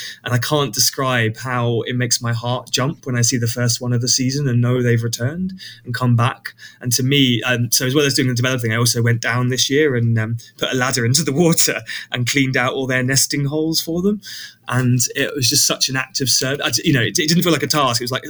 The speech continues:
such a joyful act of service. I was so happy to do it 'cause I just,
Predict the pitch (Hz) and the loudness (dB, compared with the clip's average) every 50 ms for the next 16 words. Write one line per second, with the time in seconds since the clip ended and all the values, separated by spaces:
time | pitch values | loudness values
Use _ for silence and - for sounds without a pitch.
0 | - - - - - - - 139 127 - 147 135 143 139 - 135 123 127 - - | -4 -2 0 0 0 0 -2 -2 0 0 2 2 2 2 0 -2 -4 -4 -6 -6
1 | - 131 - - 139 135 139 165 185 185 - - - - - - - 117 127 120 | -4 -2 -2 0 0 -2 -2 -2 -2 -4 -4 -4 -8 -14 -16 -10 -6 -2 2 2
2 | - - 151 139 123 117 135 127 117 135 123 127 123 135 135 151 151 - - 120 | 2 2 0 -2 -2 -2 -2 -2 -2 -2 -2 0 2 2 2 2 0 -2 -2 -2
3 | 123 120 117 123 120 - - | -2 0 0 0 -2 -4 -4